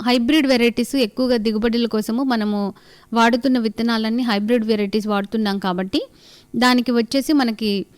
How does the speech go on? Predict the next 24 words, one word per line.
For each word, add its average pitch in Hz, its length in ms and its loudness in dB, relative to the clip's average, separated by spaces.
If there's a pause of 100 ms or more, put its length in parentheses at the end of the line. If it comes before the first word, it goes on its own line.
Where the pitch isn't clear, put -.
(360)
ముప్పై 247 220 0
నుంచి 254 460 2 (140)
నలభై 220 300 0
కేజీల 240 360 2
వరకు 226 280 -2
గినక 202 280 -2 (300)
నత్రజనిని, 226 640 -2 (400)
పద-, 220 220 -2
ఇరవై 233 260 0
నాలుగు 220 260 0
కేజీల 226 340 -2
వరకు 220 220 -4
భాస్వరాన్ని, 214 600 -2 (340)
పదహారు 233 340 2
కేజీలు 233 380 0
గినక 226 220 -2
పొటాష్ని 226 680 -2 (120)
ఇవి 226 320 -4
నల్ల 214 280 -2
నేలల్లో 220 440 0
మనము 202 320 -2 (420)
నల్లరేగడి 226 520 2
నేలల్లో 208 380 -2
వేసుకుంటాము. 202 680 -4